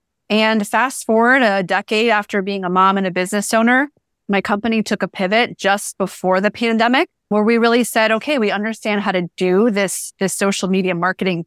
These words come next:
thing." You know, for small business owners, they are our clients. And what do you know? I got the ability to work flexibly. And so how can I take that and teach it to other women, primarily moms,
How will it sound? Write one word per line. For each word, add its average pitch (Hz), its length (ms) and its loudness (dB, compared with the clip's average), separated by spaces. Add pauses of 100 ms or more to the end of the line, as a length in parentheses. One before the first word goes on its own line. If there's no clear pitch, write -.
thing." 208 320 2 (400)
You 180 60 -6
know, 160 120 -4
for 170 100 -8
small 196 380 2
business 196 400 -2
owners, 214 420 0
they 180 120 0
are 175 80 2
our 156 280 -4 (100)
clients. 226 640 -2 (400)
And 220 300 4
what 233 80 4
do 247 60 4
you 247 60 4
know? 247 140 4
I 190 100 2
got 190 300 0 (160)
the 196 160 2
ability 185 360 2
to 180 120 -4
work 175 220 -2
flexibly. 240 600 2
And 196 200 -2
so 190 160 -2
how 214 180 0
can 214 160 0
I 190 80 2
take 185 380 -4
that 170 440 -2
and 185 160 -4
teach - 280 -4
it 175 100 -6
to - 140 -6
other 180 280 2
women, 180 440 -2 (340)
primarily 254 380 2
moms, 214 480 -2